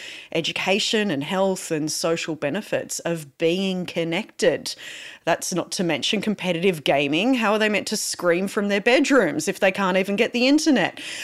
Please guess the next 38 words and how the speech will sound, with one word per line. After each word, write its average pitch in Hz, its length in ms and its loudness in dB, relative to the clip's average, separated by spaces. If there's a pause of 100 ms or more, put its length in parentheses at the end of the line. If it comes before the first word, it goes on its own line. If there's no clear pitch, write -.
(200)
But 262 160 8
while 311 400 8
the 330 160 6
digital 247 540 2
divide, 196 760 2
it, - 160 -4 (100)
it's - 240 -2
narrowed 220 720 4 (140)
over 269 240 4
the 262 80 0
years, 269 480 0
more 214 240 4
and 233 80 2
more 220 100 2
people 202 400 -6
are 165 240 2
becoming 175 480 -2
connected. 165 840 -4 (800)
That 226 180 -2
digital 254 340 2
divide, 233 460 2
it's 214 180 -2 (220)
deepened - 760 -2
because 220 560 0
as 208 220 0
the - 240 -6
internet 233 420 0
becomes 190 540 -4
the 170 480 -4
default 185 640 0
way 156 420 0
that 196 220 0
we 165 100 0
communicate 208 960 -2
and 139 240 -4
inform 208 680 0
and 156 300 0
interact, 160 760 -2